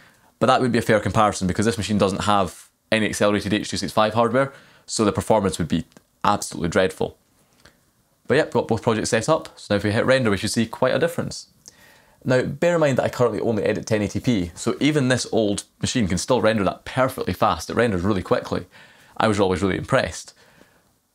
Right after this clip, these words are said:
But this machine should hopefully be a bit quicker. And I imagine, it, uh, not, maybe not in the immediate future, but at least within the lifetime of this machine, I'll probably end up going to four K, at which point I'll notice a huge difference. It's really annoying because my,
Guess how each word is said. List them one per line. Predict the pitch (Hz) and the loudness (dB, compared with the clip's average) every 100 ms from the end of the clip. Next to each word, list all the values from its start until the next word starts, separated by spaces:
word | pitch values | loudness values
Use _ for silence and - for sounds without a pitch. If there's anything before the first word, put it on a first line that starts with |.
| _ _ - | _ _ -2
But | 110 90 | 2 2
this | 127 | 2
machine | 120 113 | 0 0
should | 92 | -2
hopefully | 95 117 113 | 0 0 2
be | 107 | 2
a | |
bit | 98 - | 2 0
quicker. | - 156 175 175 - - _ - _ _ _ _ _ | 0 0 0 -2 -8 -20 _ -20 _ _ _ _ _
And | 120 117 | 0 2
I | |
imagine, | 123 156 135 | 4 2 2
it, | 123 - _ - | -2 -4 _ -2
uh, | 117 | 0
not, | 113 147 | 2 2
maybe | 147 156 | 2 2
not | 156 | 2
in | 120 | 2
the | 113 - | 0 0
immediate | 110 127 151 | 0 2 -2
future, | - 156 160 160 - _ | 0 0 2 -2 -2 _
but | 117 | 2
at | 92 | 4
least | 127 151 | 2 2
within | 120 120 | 2 4
the | |
lifetime | 117 120 - 113 | 4 2 2 0
of | |
this | 110 - | 2 0
machine, | 101 123 135 147 _ _ _ | -2 -2 -2 -4 _ _ _
I'll | 104 | -2
probably | - 127 120 117 | 0 0 2 2
end | 110 | 2
up | |
going | 113 107 | 0 0
to | 95 | 0
four | 107 95 | -2 -2
K, | - 117 85 - _ - | 0 -2 -2 -10 _ -2
at | 104 | 0
which | 76 - | 0 0
point | 110 | 0
I'll | 98 | 2
notice | 104 - | 0 -2
a | 95 | -4
huge | - 101 80 | 0 0 2
difference. | 98 92 87 - - _ _ _ _ _ _ - _ _ _ _ | -2 -2 -6 -8 -14 _ _ _ _ _ _ -20 _ _ _ _
It's | 131 | 0
really | 156 | 2
annoying | 120 117 98 | 4 4 2
because | 92 101 - | 0 -2 0
my, | 110 104 101 | 0 0 0